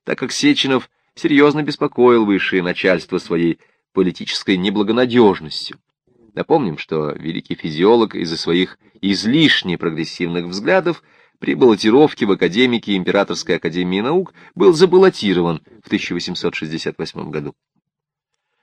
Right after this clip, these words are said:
Сначала задержку в утверждении Сеченова мотивировали финансовыми соображениями. Университету отказали в самой должности ординарного профессора.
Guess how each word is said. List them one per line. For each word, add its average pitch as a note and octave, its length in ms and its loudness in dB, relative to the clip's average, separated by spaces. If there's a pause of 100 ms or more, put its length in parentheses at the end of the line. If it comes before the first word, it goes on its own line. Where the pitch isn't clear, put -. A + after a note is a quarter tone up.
(320)
Сначала F#3+ 600 4
задержку G#2 640 2
в G2+ 60 0
утверждении G2+ 840 0
Сеченова F#2+ 760 0
мотивировали F#2+ 640 0
финансовыми A2+ 760 -2
соображениями. B2 880 -6 (560)
Университету G2 680 -2
отказали A2+ 560 0 (420)
в - 80 -16
самой B2 260 0
должности B2+ 680 2
ординарного G#2 640 0
профессора. D#2 640 -10